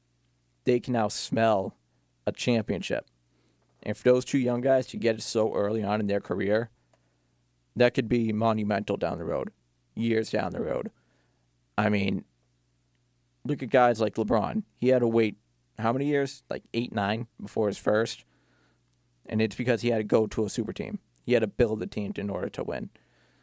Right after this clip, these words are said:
If these two can win, it could be a repeat of, like, Lon-, Giannis last year. A homegrown team. They didn't buy it. And now they're gonna be perennial contenders. The Bucks, that is.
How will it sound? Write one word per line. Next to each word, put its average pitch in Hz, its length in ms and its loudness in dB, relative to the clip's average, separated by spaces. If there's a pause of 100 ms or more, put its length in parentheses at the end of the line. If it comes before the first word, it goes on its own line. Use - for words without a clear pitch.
(540)
If - 160 -4
these 127 260 0
two 143 180 0
can 127 220 -2
win, 139 340 0 (540)
it - 140 -2
could 113 120 -6
be 120 120 0
a 110 40 -2
repeat 117 400 -2
of, 107 60 -2
like, 104 180 -2
Lon-, 107 200 0 (140)
Giannis 113 360 2
last 104 260 2
year. 58 260 -4 (240)
A 98 100 -4
homegrown 113 960 0 (160)
team. 151 420 -2 (600)
They - 80 -8
didn't 120 280 0
buy 110 220 4
it. - 200 0 (1600)
And 110 160 2
now 104 200 4
they're 101 320 0 (200)
gonna 104 180 0
be 104 200 -2
perennial 101 440 -2
contenders. - 640 -6 (1600)
The 131 100 4
Bucks, - 320 0
that - 120 -2
is. - 260 -8